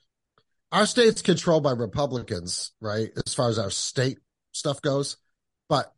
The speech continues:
everybody we sent to Washington was Democrat. So figure that out. Right. Just that right there makes zero sense.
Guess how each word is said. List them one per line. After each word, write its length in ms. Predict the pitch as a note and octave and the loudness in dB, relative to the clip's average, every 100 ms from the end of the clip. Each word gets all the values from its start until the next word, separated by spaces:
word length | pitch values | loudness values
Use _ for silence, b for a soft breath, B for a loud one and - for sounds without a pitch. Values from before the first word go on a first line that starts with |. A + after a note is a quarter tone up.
| _ _ _ _ | _ _ _ _
everybody 360 | D#3+ E3+ F3 E3+ | 2 4 6 4
we 140 | D#3 | 4
sent 240 | C#3+ E3 C#3+ | 2 0 -2
to 80 | D3 | -2
Washington 720 | C3 C#3 D#3+ D3+ B2 B2 A#2 | -2 -2 -4 -4 -4 -4 -2
was 180 | A#2+ G#2+ | -4 -2
Democrat. 640 | B2+ C#3+ C#3 - G2 F2 | -2 -2 -4 -4 -6 -6
So 160 | - C#3+ | -4 -4
figure 300 | - G#3+ A3+ | -2 -2 0
that 200 | C#3+ D3+ | -2 -2
out. 220 | F#2+ D2+ _ _ _ _ _ _ _ _ _ _ _ _ _ _ _ - | -4 -8 _ _ _ _ _ _ _ _ _ _ _ _ _ _ _ -2
Right. 180 | D#3 F3 C#3 | -2 -2 -8
Just 420 | A2+ F3 D4 - | 0 4 4 4
that 280 | A3+ A3 E3+ | 2 2 4
right 200 | F#3+ F3 | 4 4
there 520 | C#3+ D#3+ F#3+ B2+ G2+ _ _ _ _ - | 0 2 4 2 -2 _ _ _ _ -2
makes 380 | D3+ C#3+ - - _ _ _ - | 0 2 -2 -10 _ _ _ -12
zero 400 | A#2 A2+ E3 C3 | -4 2 2 2
sense. 640 | A2+ C#3 F2+ - - - | 0 -4 -6 -8 -10 -10